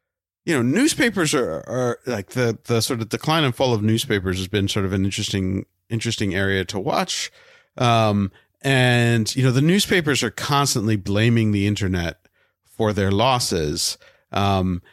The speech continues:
and to me, I, I always, I, I think that the, you know, newspapers really completely lost their way and, and, and just didn't recognize what business they were in,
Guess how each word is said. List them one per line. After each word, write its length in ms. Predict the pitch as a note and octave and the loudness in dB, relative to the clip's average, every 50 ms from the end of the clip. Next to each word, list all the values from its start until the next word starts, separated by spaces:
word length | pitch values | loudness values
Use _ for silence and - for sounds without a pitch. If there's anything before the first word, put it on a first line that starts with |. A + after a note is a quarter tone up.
| _ _ _ _ _ - | _ _ _ _ _ -2
and 440 | C3+ C3 C3 B2+ B2 A#2+ A#2+ A2+ - | 0 2 2 2 2 2 0 -2 -2
to 120 | - F3 | -4 -4
me, 200 | E3 F#3+ B3 C#4+ | -2 -2 -2 0
I, 360 | A3+ G3 G3 - - E3+ F3 | 0 0 0 0 0 0 2
I 40 | F3+ | 2
always, 520 | F#3+ F3+ E3+ D3+ C#3+ C3 - - - - - _ _ - | 2 2 2 2 2 2 0 -2 -4 -6 -8 _ _ -14
I, 160 | - D#3+ E3 - | -12 -10 -8 -4
I 120 | - F3 | -4 -2
think 200 | F3 - G3 F3+ - | 0 0 -2 0 -2
that 140 | D3+ A2+ | -4 -2
the, 220 | A#2+ C3 A#2+ A2+ - - | 0 0 0 -2 -2 -2
you 100 | B2 A#2 | -2 -2
know, 180 | G#2 G2 F#2+ - _ _ | 0 -2 -4 -6 _ _
newspapers 680 | G2+ D3 D#3+ G3 G#3 - - F#3 E3+ - D3 B2+ A2 A2+ | -2 0 0 0 0 0 0 -2 0 0 0 0 0 2
really 520 | A#2+ B2 A#2+ A2+ A2+ A2 G#2+ G#2 G#2 - - - _ _ _ | 2 2 2 2 2 2 2 2 0 -2 -6 -12 _ _ _
completely 480 | - A2+ G#2+ - F3+ E3+ D#3 B2+ B2+ | -10 -8 -4 -2 0 0 2 2 2
lost 340 | A#2 A2+ A2 G#2+ G#2+ G#2 - | 2 2 2 2 2 0 0
their 120 | - G2+ F#2 | -2 -2 -2
way 280 | F2+ F#2 F2 F2 F#2 | -2 -2 0 0 0
and, 120 | F#2+ G2+ - | -2 -2 -2
and, 240 | - A#2 B2+ B2 - - | 0 0 0 0 -2 -2
and 320 | G#2+ A#2+ A#2+ A#2+ A#2 - | -2 0 0 0 0 -2
just 300 | - - F3+ - - _ | -2 -2 -4 -4 -4 _
didn't 340 | - E3 G3 G#3 G3+ E3 - - _ | -2 -2 0 0 0 -2 -4 -8 _
recognize 1040 | - C3 A#2 B2+ C#3 C#3+ - - D#3 C#3+ - A2 G2 G2 F#2+ F#2+ F#2+ G2 F#2+ - - - - - _ _ - | -6 -2 0 0 0 0 0 -2 -2 0 0 2 2 2 2 0 0 0 -2 -4 -6 -8 -16 -20 _ _ -4
what 320 | A#2+ A#2+ B2 G2+ F#2+ - | 0 0 0 0 0 -2
business 400 | C3 B2 A2+ - A2+ G#2+ G2 - | -2 -2 0 0 -2 -2 -2 -2
they 180 | - F2+ F#2 F#2 | -4 -2 -2 -2
were 180 | F2+ F2+ F#2+ | -2 -2 -2
in, 460 | A2 D#3+ F3+ C#3+ F#2+ F2+ F2+ F2+ G#2 | 0 0 0 0 0 0 0 -2 -4